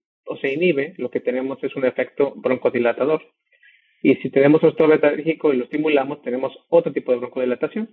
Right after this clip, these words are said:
Entonces, esto hizo pensar que ya a través del tiempo que el tratamiento de los pacientes con epoc debe ser una terapia dual. Esto es muy importante porque la última guía nos hace recordar que el tratamiento inicial es terapia dual. Y una célula que estaba perdida,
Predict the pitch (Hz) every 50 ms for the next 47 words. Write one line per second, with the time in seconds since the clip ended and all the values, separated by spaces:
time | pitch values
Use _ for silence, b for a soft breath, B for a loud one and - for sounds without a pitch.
0 | _ _ _ _ _ _ _ _ - 127 139 135 - 175 - 165 165 156 - 180
1 | 165 - 170 156 151 - 160 156 165 - - - 147 117 123 123 127 127 139 139
2 | 139 139 139 160 156 147 - 147 139 135 - 147 139 139 123 - 123 - 127 120
3 | 120 123 123 127 143 143 139 135 - - 135 - - - - 139 135 123 - -
4 | 131 127 - - 127 131 123 - 135 131 131 127 - 131 123 123 120 - 123 117
5 | 113 117 120 113 104 104 - _ _ _ _ _ _ _ _ _ _ _ _ _
6 | _ _ - - 139 - - 156 135 139 156 180 190 185 165 - 143 123 - 151
7 | 151 - 170 - - 127 131 131 127 127 143 143 135 123 107 - 147 156 160 165
8 | 180 220 - - - - - 135 131 131 131 - - 151 135 135 - - 123 120
9 | 120 135 139 147 147 - - 120 - 123 - 120 120 127 131 127 - 135 127 123
10 | - - 123 127 127 123 - - 113 113 113 - - 117 117 147 147 147 165 -
11 | _ _ _ _ b b b b b b b b b b b b 175 190 190 -
12 | 208 190 196 190 185 180 170 - - - - 165 165 165 165 - 135 127 151 165
13 | 160 165 175 185 _